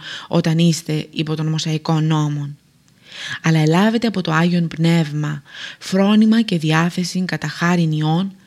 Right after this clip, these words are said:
με το θάρρος δε που μας εμπνέει το φρόνημα τούτο, φωνάζομεν προς τον Θεόν με πόθον και παρησίαν, "Αβά, ο Πατήρ".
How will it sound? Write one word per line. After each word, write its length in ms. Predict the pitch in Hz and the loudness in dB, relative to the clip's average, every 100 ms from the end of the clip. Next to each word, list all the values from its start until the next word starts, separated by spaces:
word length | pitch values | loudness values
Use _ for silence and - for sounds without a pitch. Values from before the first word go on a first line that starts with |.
| - - - - | -20 -18 -18 -2
με 140 | 180 | 0
το 120 | 185 | 2
θάρρος 400 | 185 247 262 220 | 2 2 4 2
δε 180 | 180 190 | 4 4
που 100 | 190 | 4
μας 200 | 180 175 | 0 0
εμπνέει 380 | 156 156 175 185 | -2 2 2 2
το 140 | 175 | -2
φρόνημα 540 | 156 170 170 175 165 156 | -4 0 2 2 0 0
τούτο, 500 | 180 165 170 151 160 - - - - | 0 0 0 -6 -8 -16 -18 -16 -14
φωνάζομεν 580 | - 190 202 226 226 220 | 0 2 4 4 4 4
προς 200 | 185 175 | 2 0
τον 160 | - 165 | -2 -4
Θεόν 400 | - 160 170 175 | 0 2 4 4
με 120 | 170 | 2
πόθον 520 | 170 175 175 170 165 | 4 4 4 0 -4
και 120 | 160 | -4
παρησίαν, 800 | 160 165 160 151 175 165 156 151 - _ _ - | -4 -2 -2 -2 0 0 -2 -6 -12 _ _ -2
"Αβά, 460 | 170 156 175 180 156 | 0 2 2 2 0
ο 60 | |
Πατήρ". 460 | 151 156 - 165 156 | -2 -6 -2 -2 -2